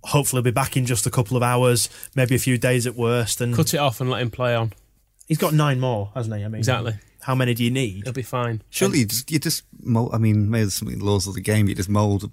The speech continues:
Speaker 3: mold the
Speaker 1: No,
Speaker 3: glove.
Speaker 1: it's like if, the, if we said last time, if they can glue Barry Bannon's foot back together, you can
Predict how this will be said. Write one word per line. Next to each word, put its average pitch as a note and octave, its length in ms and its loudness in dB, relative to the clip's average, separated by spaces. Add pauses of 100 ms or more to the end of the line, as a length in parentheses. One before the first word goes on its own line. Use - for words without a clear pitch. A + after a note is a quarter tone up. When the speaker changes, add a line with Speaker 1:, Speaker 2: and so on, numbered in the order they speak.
Speaker 3:
mold G#2+ 260 0
the G#2 60 -4
Speaker 1:
No, G2 40 -10
Speaker 3:
glove. B3 220 2
Speaker 1:
it's D3 100 2
like C3+ 80 2
if, D#3+ 160 0
the, E3+ 120 -2
if - 260 -4
we G#3+ 100 0
said F3 180 0
last G3 200 0
time, C#3+ 80 0
if B2+ 100 -4
they D3+ 80 0
can C#3 160 0
glue E3+ 340 4
Barry D#3 300 2
Bannon's C#3+ 340 0
foot D3 220 -2
back A2 160 -12
together, G2+ 300 -6
you C3+ 100 -2
can D3+ 160 -4